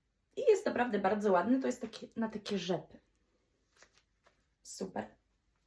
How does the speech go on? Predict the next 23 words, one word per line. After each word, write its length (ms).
Pudełko 460
na 140
karty. 600
Jest 180
tutaj 200
taki 160
napis 340
kart, 520
je 160
się 140
składa. 760
Bardzo 280
fajne. 460
Kosztowało 380
to 60
jakieś 240
dziesięć 360
złotych. 520
Na 120
Allegro 300
jest 140
trochę 200
drożej. 380